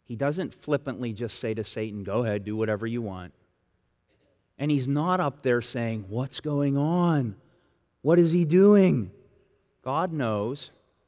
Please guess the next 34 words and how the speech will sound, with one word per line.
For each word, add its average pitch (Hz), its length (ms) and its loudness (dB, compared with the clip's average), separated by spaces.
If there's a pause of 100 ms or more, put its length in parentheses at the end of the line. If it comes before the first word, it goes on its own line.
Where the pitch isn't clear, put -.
(180)
and 107 120 -14
he 127 120 -4
allows 131 480 0
it. 87 140 -12 (1400)
And 123 100 -4
I 160 120 6
don't 220 240 4
know 160 340 4
what 143 380 2 (840)
God's 139 360 2
objective 127 580 0
is 156 240 2
all 113 200 2
the 104 80 -4
time, 104 460 -8 (720)
but 139 160 2
I 135 100 2
know 170 280 6
that 147 180 0
one 170 260 0
day 160 160 6
we 143 180 4
will 135 260 4
know 165 200 4
what 135 160 4
his 120 180 -6
objective 107 500 -4
was 101 260 -4
for 123 180 -2
everything 175 500 0
that 131 120 -2
we 147 160 -2
went 135 280 0
through, 151 360 0